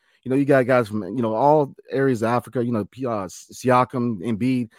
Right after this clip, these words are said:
So, I mean, I think that's one thing you, that I like about the league. But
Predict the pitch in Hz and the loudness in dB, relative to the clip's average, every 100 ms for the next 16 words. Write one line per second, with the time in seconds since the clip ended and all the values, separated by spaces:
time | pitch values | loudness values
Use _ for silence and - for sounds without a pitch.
0 | _ - 220 190 190 185 180 240 208 175 | _ 0 4 4 4 4 2 0 0 0
1 | - 165 175 160 139 - _ _ 135 123 | -2 -4 -2 -2 -6 -16 _ _ -2 0
2 | 135 131 139 131 135 147 123 120 | 0 2 0 0 -2 -4 -2 -4